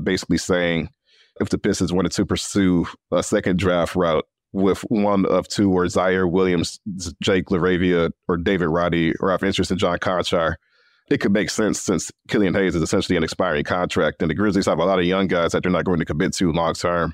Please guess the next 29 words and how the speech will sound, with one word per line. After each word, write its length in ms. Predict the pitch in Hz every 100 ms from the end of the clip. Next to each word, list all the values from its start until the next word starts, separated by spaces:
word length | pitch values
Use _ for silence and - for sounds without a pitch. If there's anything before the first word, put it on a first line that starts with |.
| -
Zaire 240 | 90 87
Williams 420 | 76 87 85 78
being 160 | 92 90
a 60 | 87
six-foot-nine 800 | 90 - 101 - 87 85 82 85 _ _ _ _ -
wing 320 | 110 101 92
slash 340 | - 92 82
forward. 520 | - 101 92 90 90 104
David 220 | 107 92
Roddy's 360 | 85 90 90 107
a 40 | -
bit 160 | 101
more 140 | 95 92
of 80 | 82
an 80 |
undersized 500 | 82 85 82 90 80
forward. 440 | - 95 90 87 - _ _ _ 120
Jake 280 | 220 202
LaRavia, 520 | 104 87 92 90 90 85
I 40 |
know, 160 | 90 87
was 160 | 80
just 180 | 87 82
sort 140 | 101
of 120 | 87 82
an 220 | 80 78 -
all-around 420 | 101 92 95 87
toolsy 380 | 101 92 90 85
guy 340 | 87 85 80